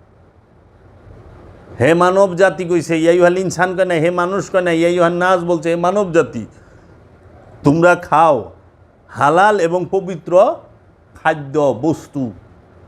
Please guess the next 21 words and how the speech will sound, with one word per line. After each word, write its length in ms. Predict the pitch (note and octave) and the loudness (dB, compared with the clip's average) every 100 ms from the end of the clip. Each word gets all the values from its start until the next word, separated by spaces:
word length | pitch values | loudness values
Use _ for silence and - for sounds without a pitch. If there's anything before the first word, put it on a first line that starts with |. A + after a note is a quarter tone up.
| - - | -20 -4
পবিত্র 420 | F#3+ G3 F3+ G#3 | -2 -2 -2 -4
খাদ্য 420 | - G3 F3 G3 | 0 -2 -2 -4
খাইতে 280 | D3 F3+ E3+ | -2 -2 -2
কইছে। 460 | D#3 C#3 - C#3+ A2+ - - - - - | -2 -4 -4 -4 -4 -10 -20 -20 -20 -2
তারপরেই 440 | E3+ F#3+ F3+ F#3+ F#3+ | 0 2 0 0 0
কইছে, 480 | F#3 D#3 F3 D#3 C3 - - | -2 -2 -2 -2 -6 -14 -2
"ওয়ালা 260 | D#3 F#3 F3+ | 2 4 2
তাত্তাবিউ 1000 | F3+ F3+ - E3+ D#3 E3+ C#3 G#3+ A#3 A3+ - | 0 -2 0 2 2 0 2 2 2 -2 -8
খুতিয়াতি 720 | - E3+ F3 F3 E3 - G3+ | -8 -4 2 2 2 0 -8
শয়তান", 840 | G#3 - C#3+ C3+ A2 C#3 C3 G#2 F#2 - _ _ _ _ _ _ _ | -8 -2 2 2 2 2 2 0 -8 -20 _ _ _ _ _ _ _
তোমরা 440 | D#3+ F3 F3+ F#3+ F#3 | -6 -2 2 4 2
শয়তানের 680 | - F#3 F3+ F3+ F3 E3+ | 0 0 0 0 0 0
পায়ের 540 | E3 E3+ E3+ E3+ D#3+ D3 | 0 0 2 2 0 -4
চিহ্ন 320 | D#3+ D#3 D#3 | -6 -4 0
অনুসরণ 840 | F3 F3 D#3 D3 - D3+ D#3 D3 | 0 0 -2 -4 -4 -2 -2 -4
করিও 340 | C3 C#3 C3 A#2 | -4 -4 -2 -4
না। 200 | G#2 F2+ - - - - - - | -6 -10 -20 -20 -20 -20 -20 -12
তোমার 220 | C#3 D#3 D#3 | -2 0 2
বয়স 320 | D#3 D#3+ D#3 - | 2 2 0 -6
কত 180 | E3 E3 | -6 -4
এখন? 520 | E3+ D#3+ - E3 | -4 -4 -6 -8